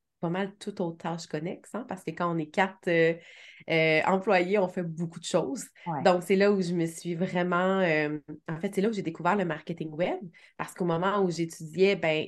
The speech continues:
Speaker 1: oui, on parlait du numérique, mais c'était pas encore ce que c'est aujourd'hui, les réseaux sociaux et tout ça. Donc, c'est là où j'ai tout appris sur le terrain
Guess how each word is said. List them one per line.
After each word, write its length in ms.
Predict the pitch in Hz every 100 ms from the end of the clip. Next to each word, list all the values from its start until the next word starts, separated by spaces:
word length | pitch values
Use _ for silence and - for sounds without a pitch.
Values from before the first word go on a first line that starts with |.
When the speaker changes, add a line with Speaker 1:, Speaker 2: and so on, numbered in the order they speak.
| -
Speaker 1:
oui, 240 | 160 214
on 100 | 180
parlait 460 | 165 151 170 190 185
du 160 | 160
numérique, 580 | 165 165 160 165 254 277
mais 300 | 185 170 170 - _ _
c'était 220 | _ 170 170
pas 80 |
encore 440 | 202 185 185 190 190
ce 80 | -
que 120 | 165
c'est 260 | 165 202
aujourd'hui, 540 | 196 180 165 165 180 185
les 100 | 165
réseaux 280 | 156 151 160
sociaux 360 | 220 208 254
et 60 | 233
tout 80 | -
ça. 120 | 226
Donc, 140 | 214
c'est 140 | 202 190
là 80 |
où 80 | 247
j'ai 180 | 190 170
tout 180 | - 233
appris 380 | 202 - - 202
sur 200 | 196 190
le 140 | 180 170
terrain 400 | 170 160 165